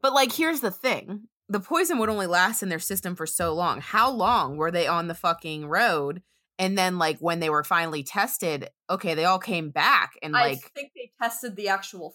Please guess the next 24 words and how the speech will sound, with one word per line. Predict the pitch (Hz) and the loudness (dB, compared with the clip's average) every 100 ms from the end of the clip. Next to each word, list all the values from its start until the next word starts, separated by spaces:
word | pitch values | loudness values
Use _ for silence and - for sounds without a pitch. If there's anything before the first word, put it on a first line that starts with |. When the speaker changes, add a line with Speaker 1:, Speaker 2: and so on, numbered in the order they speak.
| _ | _
Speaker 2:
farm. | 175 185 104 60 _ 190 _ _ _ _ _ _ | -10 -8 -10 -12 _ -20 _ _ _ _ _ _
Like, | 190 165 - _ _ _ _ _ _ _ _ _ _ - | -6 -6 -10 _ _ _ _ _ _ _ _ _ _ 4
I | 277 | 6
don't | 392 359 | 6 4
know | 285 320 | 2 2
about | 277 226 - _ | 4 2 0 _
poisons, | 220 214 262 359 359 339 311 | -6 -4 -6 -6 -6 -6 -4
but | 254 247 | -4 0
they | 226 | -2
te-, | - 262 - 208 | 0 -2 -2 -8
'cause, | 269 208 190 _ | -8 -8 -14 _
uh, | 214 202 | -4 -2
one | 247 302 | -2 -2
of | |
the | 302 | -4
theories | 269 269 254 240 | -8 -10 -10 -10
was, | 220 208 | -10 -6
like, | 202 190 _ _ _ _ _ _ 175 _ | -6 -6 _ _ _ _ _ _ _ _
did, | 233 226 208 - | -2 -2 -2 -4
is | 214 - | -6 -2
something | 247 240 226 | -2 -2 -8
that | 196 | -6
they | 202 | -6
were | 185 170 | -6 -10